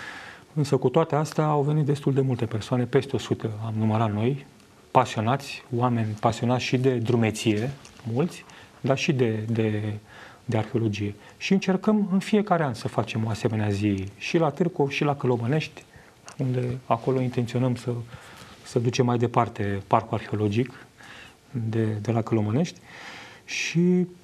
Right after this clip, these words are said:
poate în viitor, că mă întrebați dacă vom deschide situri noi, în județ sunt, uh, situri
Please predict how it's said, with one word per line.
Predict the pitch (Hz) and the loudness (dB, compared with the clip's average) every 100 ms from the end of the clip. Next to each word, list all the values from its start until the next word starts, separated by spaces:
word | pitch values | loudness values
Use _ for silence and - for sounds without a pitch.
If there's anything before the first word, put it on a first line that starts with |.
| - - - - - | -20 -20 -20 -20 0
poate | 156 185 185 | 4 4 2
în | 165 | 0
viitor, | 139 139 127 160 | 2 2 4 2
că | 160 | 2
mă | 147 | 0
întrebați | 139 135 131 156 | 2 2 2 2
dacă | 143 143 | 0 0
vom | 131 135 | 0 2
deschide | 127 120 - - 127 120 113 | 0 -2 -4 0 0 0 -2
situri | - 127 120 131 | -2 0 0 2
noi, | 165 180 175 - - - - - - - - _ - 160 | 2 2 -2 -8 -18 -20 -18 -18 -18 -18 -20 _ -8 0
în | 156 | 2
județ | 151 151 175 180 - - _ _ _ | 4 4 2 0 -12 -20 _ _ _
sunt, | - - 185 156 - | -12 2 2 2 2
uh, | 123 120 117 117 | 0 2 0 -2
situri | - 139 143 147 143 | 0 0 2 0 0